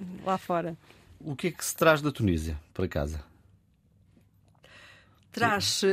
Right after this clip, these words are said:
Speaker 3: ah,
Speaker 2: Ímãs de frigorífico? <laughs>
Speaker 3: Não, por acaso não, não, não, não, não, não, não. Ah, estanho.
Speaker 2: Estanho?
Speaker 3: Estanho. Ah, eu trouxe um, um bule de chá feito em estanho. Ah, traz, ah,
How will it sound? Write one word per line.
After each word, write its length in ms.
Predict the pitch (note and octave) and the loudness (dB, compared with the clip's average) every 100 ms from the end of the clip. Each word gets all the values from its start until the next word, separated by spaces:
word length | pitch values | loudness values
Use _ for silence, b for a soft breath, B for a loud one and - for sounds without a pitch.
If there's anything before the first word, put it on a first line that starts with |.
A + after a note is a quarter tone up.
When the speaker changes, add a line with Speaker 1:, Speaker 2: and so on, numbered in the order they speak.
| F#3 | 2
Speaker 3:
ah, 240 | F#3+ F#3 A#2+ | 4 6 8
Speaker 2:
Ímãs 320 | A#2+ A2 F#2 | 8 6 2
de 340 | F#2 G#2 G2+ | 2 4 2
frigorífico? 760 | E2 G2+ G#2 G2+ - - A2 - | 2 0 0 -2 -6 -8 -8 -8
<laughs> 40 | - | -6
Speaker 3:
Não, 360 | B3+ D#4+ F4 | 0 2 4
por 160 | B3+ D#4+ | 4 4
acaso 300 | D#4 D#4+ F#4+ | 6 4 4
não, 180 | F#4 E4+ | 2 2
não, 120 | D#4 | 2
não, 300 | C#4+ C#4 B3 | 2 4 4
não, 200 | A3+ A3 | 2 2
não, 180 | A3 A3 | 2 4
não, 180 | A3 G#3 | 2 2
não. 200 | G#3 F#3+ B B B - | 2 0 B B B -2
Ah, 340 | G3+ G3 F#3+ | 2 2 2
estanho. 600 | F3+ - - A#3+ A3+ C4+ F4 _ _ _ _ _ b - | 0 2 4 4 4 2 0 _ _ _ _ _ b -10
Speaker 2:
Estanho? 480 | - - C#3 G2 D2+ - | -2 4 4 4 0 -8
Speaker 3:
Estanho. 600 | - - A3 F#3+ A3 - _ _ - | -6 -2 0 0 -2 -6 _ _ -8
Ah, 360 | D#3+ D#3+ D3 - | -4 -4 -6 -2
eu 120 | F3 | -2
trouxe 420 | F3+ G3+ F#3+ - | 0 -2 -2 -2
um, 140 | G3 F#3 | -4 -2
um 200 | F#3+ G3+ | 2 2
bule 380 | F3 A#3 A3+ F#3 - _ | 4 4 2 0 -6 _
de 60 | - | -2
chá 440 | - G#3 F3+ E3 - _ - | 2 2 2 -2 -10 _ -6
feito 220 | F3+ E3 | -4 -2
em 40 | F3 | -2
estanho. 480 | - D#3+ D#3 F3+ C4+ _ B B B B B B - | -4 -4 -4 -6 -8 _ B B B B B B -6
Ah, 480 | F3 E3 D#3+ D#3 D3+ - | -2 0 0 -2 -4 -6
traz, 560 | - A#3+ A3+ G#3 - - | -2 2 2 0 -4 0
ah, 960 | G3 F3+ F#3 F#3 F3 E3+ E3+ D#3+ D#3+ | 0 0 0 2 2 0 -2 -4 -8